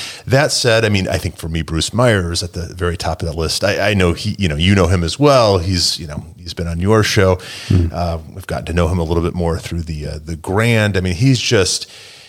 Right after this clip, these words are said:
Speaker 1: I, I kinda compare everything to <laughs> Bruce, right? You know?
Speaker 2: Well, he was just, he was so, I mean,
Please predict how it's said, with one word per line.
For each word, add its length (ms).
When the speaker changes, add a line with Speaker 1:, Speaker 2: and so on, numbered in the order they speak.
Speaker 1:
I, 160
I 80
kinda 180
compare 300
everything 320
to 80
<laughs> 60
Bruce, 360
right? 360
You 140
know? 240
Speaker 2:
Well, 140
he 80
was 140
just, 160
he 100
was 140
so, 480
I 40
mean, 200